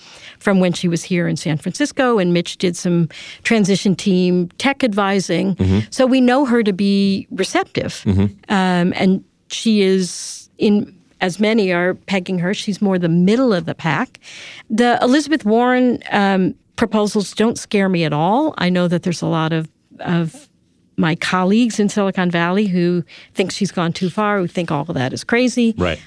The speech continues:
Speaker 1: I think it's great that we're having conversations about what to do about taxes and carried interest. And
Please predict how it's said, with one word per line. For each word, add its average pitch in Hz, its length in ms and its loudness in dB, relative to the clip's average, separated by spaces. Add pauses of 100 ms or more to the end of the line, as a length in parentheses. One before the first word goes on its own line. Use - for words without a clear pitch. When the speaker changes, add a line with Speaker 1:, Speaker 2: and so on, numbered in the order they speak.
(100)
Speaker 1:
I 233 120 2
think 311 240 0
it's - 140 -2
great 220 600 0
that - 120 -2
we're - 60 0
having 180 260 0
conversations 170 960 -2 (560)
about 170 580 0 (100)
what 208 260 0
to 190 100 -2
do 175 280 2
about 160 400 -2 (220)
taxes 175 520 -4
and 165 360 0
carried 165 300 0
interest. 156 580 -2
And 160 200 2